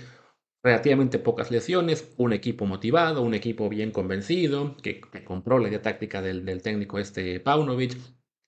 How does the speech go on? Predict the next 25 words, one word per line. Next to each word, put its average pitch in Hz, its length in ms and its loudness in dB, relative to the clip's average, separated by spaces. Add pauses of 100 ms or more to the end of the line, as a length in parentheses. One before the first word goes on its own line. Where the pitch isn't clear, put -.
(420)
eh, 90 540 -4 (320)
que 117 100 2
se 107 120 0
embaló 127 540 4
y 110 80 0
logró 101 260 2
llegar 110 320 2
hasta - 180 -4
la 101 120 -2
final, 131 380 2 (720)
pero 180 300 8
que 127 260 6
por 95 440 -4
plantel, 113 800 2
pues, - 260 -6
era, 95 220 -6
es 123 160 -8
un 117 80 0
equipo 123 180 -4
más 120 160 0
bien 123 220 0
que - 80 0
aspira 110 540 0
a 95 60 -6
estar 107 500 -2